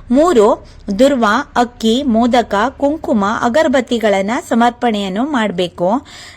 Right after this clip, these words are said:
ನಾಲ್ಕನೆಯದು ಸಂಕಷ್ಟಹರ ಗಣೇಶ ವ್ರತ ಕಥೆಯನ್ನ ಓದ್ಬೋದು ಅಥವಾ ಅದನ್ನ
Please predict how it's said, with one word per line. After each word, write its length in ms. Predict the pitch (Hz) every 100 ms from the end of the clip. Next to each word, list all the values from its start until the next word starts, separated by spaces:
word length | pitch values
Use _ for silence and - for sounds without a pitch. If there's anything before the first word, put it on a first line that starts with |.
| -
ನಾಲ್ಕನೆಯದು 800 | 269 294 370 415 320 202 226 214
ಸಂಕಷ್ಟಹರ 800 | - 262 285 392 - 381 262 220 190 - - - 214
ಗಣೇಶ 400 | 247 294 359 370
ವ್ರತ 260 | 240 220 262
ಕಥೆಯನ್ನ 480 | 262 240 233 220 208 285
ಓದ್ಬೋದು 680 | 247 262 254 226 202 196
ಅಥವಾ 440 | 285 - 233 247 339
ಅದನ್ನ 240 | 220 226